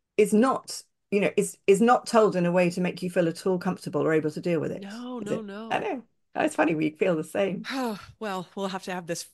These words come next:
Speaker 2: uh, Elizabeth Strout
Speaker 1: <laughs>
Speaker 2: episode
Speaker 1: Well, can
Speaker 2: at
Speaker 1: you,
Speaker 2: some
Speaker 1: can you
Speaker 2: point.
Speaker 1: interview her? Could you please interview her and ask her about that? <laughs>
Speaker 2: I will.
Speaker 1: I
Speaker 2: I
Speaker 1: need to
Speaker 2: absolutely
Speaker 1: know.
Speaker 2: will. I'll hit her up.
Speaker 1: <laughs> Yeah.
Speaker 2: Um, but one of the things I kept thinking was,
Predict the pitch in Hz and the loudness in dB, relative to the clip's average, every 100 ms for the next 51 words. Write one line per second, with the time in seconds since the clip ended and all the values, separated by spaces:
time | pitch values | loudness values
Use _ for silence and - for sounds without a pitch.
0 | - 170 151 175 165 170 - 151 151 160 | -6 -4 -2 -2 2 2 2 0 -2 -4
1 | 175 - 151 311 285 233 277 277 269 294 | 0 2 6 6 6 6 6 6 8 8
2 | 285 214 202 160 165 254 254 254 247 220 | 6 8 8 6 2 0 -2 -2 2 2
3 | 214 190 165 165 160 185 190 - 156 143 | 2 0 2 2 6 6 6 2 2 2
4 | - - - - 196 - 392 247 185 - | 0 -6 -8 0 6 8 8 6 4 6
5 | 285 262 - 208 196 160 202 170 160 175 | 8 6 4 6 6 6 2 -4 -4 -6
6 | - 202 202 220 202 175 - _ _ _ | -6 -12 -10 -10 -8 -10 -14 _ _ _
7 | 294 330 277 240 202 202 - _ _ 269 | -12 -8 0 2 2 -4 -18 _ _ -8
8 | 269 320 381 311 240 220 214 - 208 202 | -6 -4 -6 -8 -8 -8 -8 -8 -10 -10
9 | 180 160 160 | -10 -10 -12